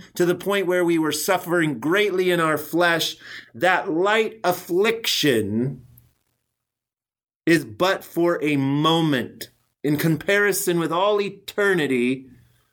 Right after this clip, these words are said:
that we will have with Christ.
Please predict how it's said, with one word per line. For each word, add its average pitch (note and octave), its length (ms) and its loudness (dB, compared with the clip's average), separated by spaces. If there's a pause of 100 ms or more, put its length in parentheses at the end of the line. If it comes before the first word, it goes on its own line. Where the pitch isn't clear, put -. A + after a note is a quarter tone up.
(1200)
that D#3+ 160 0
we E3 140 2
will D#3+ 140 0
have F#3+ 460 0
with F3+ 220 -2
Christ. A#2+ 800 -2